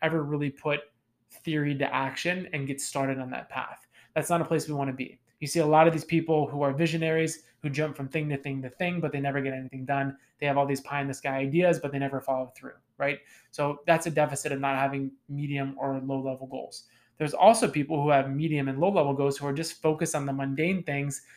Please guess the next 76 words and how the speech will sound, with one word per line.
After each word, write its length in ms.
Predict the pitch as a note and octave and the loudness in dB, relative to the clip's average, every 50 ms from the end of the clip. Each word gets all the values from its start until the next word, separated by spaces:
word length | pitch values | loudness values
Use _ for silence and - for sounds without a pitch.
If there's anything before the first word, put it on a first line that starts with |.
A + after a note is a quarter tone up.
| _ _ - | _ _ -4
without 260 | D3+ E3 F3+ G3+ F#3+ | 2 2 2 4 4
really 160 | F#3 F3 D3 | 2 0 0
tying 320 | - - - D#3+ E3 E3 | 0 -2 -4 -4 -2 -2
it 100 | D#3+ - - | -4 -6 -6
to 120 | - C#3+ | -8 -6
a 20 | B2+ | -2
higher 220 | C3+ D3 C#3 C3+ | 0 2 2 2
purpose. 400 | C3+ - D3+ C#3+ C#3 C#3 C3+ - | 0 -4 -6 -6 -6 -8 -12 -12
They 80 | C#3 C#3 | -12 -10
kind 160 | D3+ D3 D3 | -8 -8 -8
of 60 | C#3 | -6
just 160 | C#3 C3+ - | -6 -6 -4
show 160 | - F3 E3+ | 2 4 4
up 100 | E3 D#3 | 4 4
every 160 | D#3+ D3+ D3+ C#3+ | 2 0 0 -2
single 260 | - E3 D#3 D3+ D3+ | -4 -4 -4 -2 0
day, 260 | D3+ D3 D3+ D3 - - _ _ _ _ | 0 0 0 0 -2 -6 _ _ _ _
do 100 | F#3+ G3 | -2 0
the 100 | F3 E3+ | 0 0
tasks 380 | D#3+ - D3+ D#3 D#3 D#3 D3+ - | -2 -2 0 0 2 0 0 -4
that 100 | D#3 C#3 | -6 -6
they're 80 | D3+ | -6
supposed 320 | C3+ - - D3+ C#3+ C#3 - | -6 -6 -6 -6 -6 -6 -6
to 60 | C#3+ | -4
do, 280 | C#3 C#3+ D3+ E3+ F#3+ F3+ | -2 2 2 4 4 2
but 320 | D#3 C#3 C#3+ C3+ C3+ - - _ _ _ - | 2 2 0 0 0 -2 -8 _ _ _ -6
they 60 | D#3 | -2
never 220 | D#3 E3+ F3 F3+ | 0 0 0 0
end 180 | - D#3+ D3+ D3+ | -2 -2 -4 -4
up 160 | C#3+ C#3+ C3+ | -6 -6 -2
getting 240 | D3 E3 E3 E3 D3+ | -2 0 0 0 -2
anywhere 280 | C#3+ C#3 C3+ C3+ C#3 C3+ | -2 -2 -2 -2 -2 -2
because 320 | C3 C#3 C#3 C#3+ C#3 C#3 | -4 -6 -6 -4 -6 -6
it's 160 | C#3+ C#3 - | -6 -6 -6
not 160 | D3+ D#3+ D#3 | -8 -8 -8
in 60 | D3 - | -10 -16
pursuit 340 | C3+ A#2+ - - E3+ D#3+ | -14 -12 -10 -6 -4 -4
of 100 | D3+ C3+ | -4 -4
something 300 | - - C3+ C3 C#3 C3+ B2+ B2 | -6 -10 -12 -12 -12 -14 -14 -12
bigger, 400 | - C3 B2+ - - - - _ _ _ _ _ | -12 -12 -12 -12 -14 -16 -16 _ _ _ _ _
right? 280 | C#3+ C#3 C#3 C#3+ C#3 - _ _ _ _ | -2 0 0 -2 -4 -8 _ _ _ _
They're 100 | - D#3 | -6 -2
not 320 | D#3+ E3 D#3+ - - - C#3+ | 0 0 -2 -2 -4 -8 -4
working 400 | D3+ E3 E3 E3 D#3+ D3+ C#3+ C3+ | -2 -2 -2 -2 -4 -8 -8 -8
towards 260 | - - D3 C#3+ C#3 | -6 -6 -6 -4 -4
a 60 | C#3+ | -6
goal 320 | C3+ C3+ D3 C#3+ C#3+ C#3+ C3+ | -4 -2 -2 0 0 0 -2
that's 240 | C3+ C3+ - - | -2 -6 -8 -8
making 220 | D3 C#3 C3+ D3 C#3+ | -8 -8 -8 -8 -8
them 100 | C3+ B2+ | -10 -8
feel 180 | - C#3 C3+ | -8 -8 -10
fulfilled 540 | C3+ - C3 - _ E3+ E3+ D#3+ D#3 D#3 D3+ | -10 -12 -18 -10 _ 2 2 2 2 2 0
or 220 | C#3+ C3+ C3+ C3+ - - - _ _ _ | 0 -2 -2 -4 -8 -16 -20 _ _ _
finding 240 | D#3 D3 D3 C#3+ C#3 | -2 -2 -2 0 -2
that 180 | C3+ B2+ - | -4 -4 -4
thing. 200 | - C3 B2+ B2+ | -6 -6 -6 -4
Those 120 | C#3 D3 E3 | -4 -4 -4
are 60 | E3+ | -4
the 60 | D#3+ | -4
people 260 | D#3+ E3+ F3 E3 E3 | -4 -4 -4 -4 -2
that 60 | D#3+ | -2
you 60 | D#3+ - | -2 -4
see 140 | - D#3+ | -4 -4
get 220 | D3 D#3 D3+ C3+ - | -2 -2 -4 -2 -2
burned 240 | D3 C#3 C#3 C#3 C#3 | -2 0 0 2 2
out 240 | C3+ C3+ C3+ - | 0 0 -2 -4
in 80 | C#3 C#3 | -6 -8
investment 480 | C3+ C3 C3+ C3+ C3 - - C3+ C3+ - | -8 -6 -6 -8 -8 -10 -12 -12 -10 -8
banking, 400 | C3 C3+ C3+ C3+ - B2+ B2 B2 | -6 -6 -6 -8 -10 -16 -12 -8
right? 160 | C3 C3+ C3+ | -8 -8 -8
Because 180 | - - C#3 | -8 -10 -8
there's 140 | C#3 C#3 C3+ | -8 -8 -6
no 140 | C#3+ D3 C3+ | -4 -6 -6
high 240 | - - - C#3+ C#3 | -6 -6 -4 -4 -4
level 240 | C#3 C3+ C3+ C3+ - | -4 -4 -6 -8 -8
thing 260 | - C#3 C3 C3 | -6 -8 -8 -8